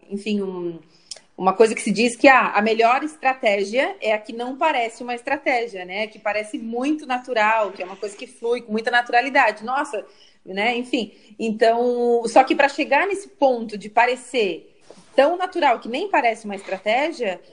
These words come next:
é, as coisas começaram há muitos meses antes, com muita gente envolvida, com pesquisa, com um monte de, de coisa sendo colocada em prática. Então,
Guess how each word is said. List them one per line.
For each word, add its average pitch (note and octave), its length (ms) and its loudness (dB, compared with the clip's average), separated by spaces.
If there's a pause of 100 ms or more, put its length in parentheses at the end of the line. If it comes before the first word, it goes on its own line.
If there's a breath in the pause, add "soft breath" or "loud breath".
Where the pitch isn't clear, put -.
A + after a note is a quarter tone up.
(140 soft breath)
é, F3 140 -4
as F#3 120 -4
coisas A#3 300 -6
começaram C#4+ 500 0
há A#3+ 60 0
muitos A#3 480 -6
meses G#3 440 -2
antes, A3+ 280 0
com D#4+ 140 0
muita A3+ 360 2
gente G3 280 -6
envolvida, A3 520 4
com G3 160 -6
pesquisa, A3 600 0
com G3+ 140 -4
um G3+ 80 2
monte A#3+ 360 4
de, G#3+ 200 -4
de G3 180 -4
coisa A3 460 8
sendo A3+ 240 0
colocada A3 400 4
em C4 40 -6
prática. B3 460 0
Então, G3 320 -4